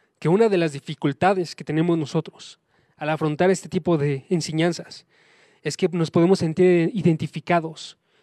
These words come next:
con las dos, ¿sí? Y muchas veces también no sentirnos identificados con ninguna de las dos, porque no estamos pasando por una prueba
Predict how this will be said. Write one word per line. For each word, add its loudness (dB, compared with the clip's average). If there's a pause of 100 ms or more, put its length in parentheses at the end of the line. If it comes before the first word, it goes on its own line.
(120)
con 0
las -2
dos, -8 (300)
¿sí? -20 (580)
Y -6
muchas 4
veces 2
también -2
no 2
sentirnos -2
identificados -4
con -6
ninguna -4
de -6
las -8
dos, -12 (320)
porque -10
no -4
estamos -2
pasando -2
por 2
una 0
prueba -2